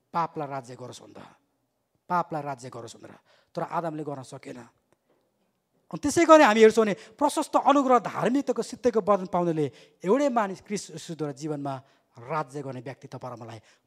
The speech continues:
बनाउनु भएको छ। आमेन। आदमले जुन अधिकार गुमाएको थियो, तर क्रिस्ट येशूद्वारा तपाईँ र मलाई फेरि क्रिस्टले चाहिँ तपाईँ र मलाई फिर्ता गरिदिने काम गरिरहेको छ। क्रिस्टले तपाईँ र मलाई फेरि त्यो अधिकार दिनुभएको छ। अनि जीवनको राज्य गर्नको निम्ति तपाईँ र ममा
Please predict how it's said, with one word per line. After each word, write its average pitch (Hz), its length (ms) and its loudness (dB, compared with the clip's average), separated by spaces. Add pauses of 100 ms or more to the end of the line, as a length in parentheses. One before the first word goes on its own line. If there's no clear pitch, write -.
बनाउनु 143 320 -6
भएको 107 280 -18
छ। - 200 -20
आमेन। 135 320 -8 (580)
आदमले 262 380 6
जुन 294 160 4
अधिकार 277 440 8
गुमाएको 262 400 4
थियो, 233 220 4 (220)
तर 262 160 6
क्रिस्ट 339 380 10
येशूद्वारा 262 440 6
तपाईँ 226 300 6
र - 20 -2
मलाई 190 160 6 (300)
फेरि 285 420 12 (300)
क्रिस्टले 226 320 2
चाहिँ 190 160 0
तपाईँ 170 140 2
र 160 40 0
मलाई 143 160 0 (220)
फिर्ता 185 400 -4
गरिदिने 131 320 -8
काम 127 240 -10
गरिरहेको 113 320 -14
छ। - 60 -16 (260)
क्रिस्टले 320 340 8
तपाईँ 285 220 8
र 277 80 10
मलाई 269 80 8
फेरि 339 320 10
त्यो 294 140 6 (260)
अधिकार 269 520 10
दिनुभएको 226 420 6
छ। - 100 0
अनि 185 400 0
जीवनको 320 320 8
राज्य 294 420 6
गर्नको 285 220 6
निम्ति 247 180 -2
तपाईँ 233 280 6
र - 20 8
ममा 202 220 6